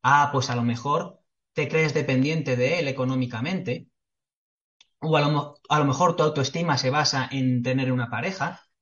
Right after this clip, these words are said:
¿Ves? Ahí estarían los nos ocultos. Entonces, una manera que os puede ayudar para ver todo ese, eh, inconsciente oculto es el resultado entramado que tenéis en la vida.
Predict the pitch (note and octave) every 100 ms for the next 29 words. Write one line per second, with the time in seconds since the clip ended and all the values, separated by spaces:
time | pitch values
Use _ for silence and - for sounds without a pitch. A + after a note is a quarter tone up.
0 | - C3+ C3 C#3 C3+ D3 D#3+ E3 C#3 C3+
1 | D3 - - G2+ - F3+ - _ _ _
2 | - - - C#3+ E3+ F#3+ G3 F#3+ G3+ E3
3 | A#2 - - _ _ C3+ B2+ F3 F#3 E3+
4 | F3+ F#3 - B2+ B2 A#2+ A#2+ C#3 F3 F3
5 | F3+ F3 E3+ E3+ - E3+ - E3+ E3 -
6 | _ - D#3 D#3 D#3+ E3 D3+ E3+ E3+ D#3
7 | G3 G3+ F3+ G3 - _ - F#3 G3+ -
8 | - - F3 D#3+ - D#3+ C#3+ F3+ F3+ F3+
9 | E3 F3 F3 D#3+ C3+ C#3 C3 A2+ G#2 A2
10 | G3+